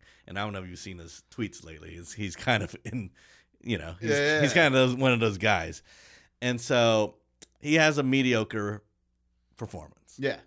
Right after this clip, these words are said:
Speaker 1: Right? He gets off stage, and, uh, and he comes up to me, and he goes, "Hey, man, uh, wanted to let you know that, uh, you were pretty, uh,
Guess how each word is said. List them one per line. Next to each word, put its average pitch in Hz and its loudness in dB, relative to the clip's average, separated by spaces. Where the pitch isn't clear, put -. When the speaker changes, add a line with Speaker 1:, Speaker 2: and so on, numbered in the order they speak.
Speaker 1:
Right? 101 -8
He 117 -4
gets 117 0
off 98 -4
stage, 76 -16
and, 78 -18
uh, 50 -20
and 92 -16
he 95 -16
comes 104 -10
up - -12
to 92 -18
me, 67 -20
and 98 -20
he 90 -20
goes, 85 -20
"Hey, 127 -10
man, 92 -12
uh, 80 -10
wanted 113 -6
to 98 -18
let 104 -10
you 98 -10
know 107 -6
that, 87 -12
uh, 73 -16
you 110 -6
were 101 -6
pretty, 123 -4
uh, 87 -10